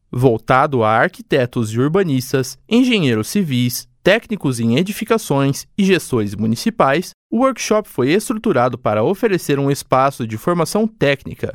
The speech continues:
troca de experiências e construção coletiva de entendimentos. Ao longo da programação, os participantes discutiram o histórico do parcelamento do solo na região metropolitana,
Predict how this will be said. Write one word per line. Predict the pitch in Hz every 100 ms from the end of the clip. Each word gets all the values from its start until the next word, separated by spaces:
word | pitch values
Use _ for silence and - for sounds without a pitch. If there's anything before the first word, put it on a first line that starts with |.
| -
troca | - 117 101 120
de | 123
experiências | - 165 147 135 160 180 190
e | 175
construção | - 226 226 220 208 202
coletiva | - 262 240 - 190 190
de | 123
entendimentos. | 135 143 139 135 151 117 - - - - _ _ 143
Ao | 123
longo | 101 120 156
da | 117
programação, | - 117 117 156 202 165 143 139 _
os | 214
participantes | - 233 233 - 233 147 147 - 123
discutiram | 113 - 123 156 160 117
o |
histórico | 110 - 123 151 -
do | 117
parcelamento | - 151 202 - 226 180 147 143
do | 170
solo | 202 - 139 175 123
na | 113
região | 117 113 117
metropolitana, | 135 135 147 - 131 120 143 135 107